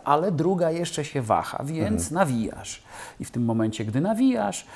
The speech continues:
Speaker 1: sprzed sceny, z bezpośredniej bliskości sceny dobiega do ciebie, y, zdanie składające się z dwóch słów. I to zdanie brzmi:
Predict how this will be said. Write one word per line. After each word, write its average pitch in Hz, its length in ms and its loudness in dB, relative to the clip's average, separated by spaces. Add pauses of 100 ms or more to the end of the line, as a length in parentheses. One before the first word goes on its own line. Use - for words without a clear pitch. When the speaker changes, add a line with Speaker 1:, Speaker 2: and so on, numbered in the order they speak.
(160)
Speaker 1:
sprzed - 420 0
sceny, 123 560 2 (200)
z - 120 -14
bezpośredniej 127 680 2
bliskości 113 580 -2
sceny 180 360 -4
dobiega 180 580 0
do 143 120 -2
ciebie, 143 440 -2 (640)
y, 113 480 2 (640)
zdanie 143 420 4
składające 165 460 0
się 165 120 -4
z 147 60 -2
dwóch 147 280 0
słów. - 460 -2 (420)
I 143 80 -2
to 151 100 0
zdanie 220 340 2
brzmi: 196 420 2